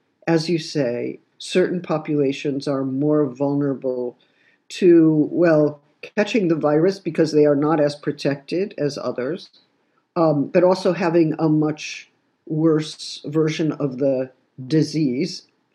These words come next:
and also, uh, thirdly, uh, more likely to die. And,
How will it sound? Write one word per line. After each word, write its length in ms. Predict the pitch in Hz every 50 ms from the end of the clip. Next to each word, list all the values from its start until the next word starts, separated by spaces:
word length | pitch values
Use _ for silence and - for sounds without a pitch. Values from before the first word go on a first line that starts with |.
| _ _ _ _ -
and 240 | 180 170 165 160 - - -
also, 800 | 175 170 165 160 - - - 170 151 143 143 147 175 185 190 - _ _ _ _ _ _ _ _ _ _ _ _ -
uh, 280 | 156 151 139 139 135 135 - _
thirdly, 600 | 165 160 160 156 160 143 139 143 143 143 143 - _ _ _ _ _
uh, 260 | 156 151 143 143 139 135 -
more 440 | - 160 156 160 165 156 160 156 151
likely 440 | 147 147 147 147 147 - - 147 143 143 -
to 140 | - 175 156
die. 420 | 143 156 147 131 - - - - _ _ _
And, 320 | - 160 151 151 147 143